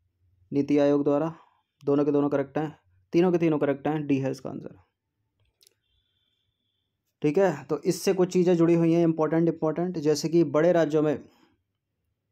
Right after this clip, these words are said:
कई बार बताया है कि कर्नाटक जो है शीर्ष स्थान पर है बड़े राज्यों में।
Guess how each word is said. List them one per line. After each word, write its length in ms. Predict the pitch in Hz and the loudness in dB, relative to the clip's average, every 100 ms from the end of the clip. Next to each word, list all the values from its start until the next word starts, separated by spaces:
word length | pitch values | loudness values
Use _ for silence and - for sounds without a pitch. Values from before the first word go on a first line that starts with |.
| _ - | _ -4
कई 140 | 135 | 0
बार 160 | 143 147 | 2 0
बताया 260 | 143 143 | 0 0
है 120 | 143 151 | 0 -4
कि 80 | 143 | -4
कर्नाटक 460 | 151 147 151 160 | -2 0 -2 0
जो 140 | 165 151 | 0 -2
है 140 | 147 | -2
शीर्ष 440 | 156 160 170 165 175 165 - _ _ _ _ _ _ _ _ _ _ | -2 2 2 0 -2 -4 -4 _ _ _ _ _ _ _ _ _ _
स्थान 540 | - 175 151 - 143 147 | -12 -8 -6 -2 -2 0
पर 140 | 156 | 0
है 60 | 151 | 0
बड़े 180 | 147 147 | 0 2
राज्यों 280 | 143 143 | 0 0
में। 140 | 143 | -4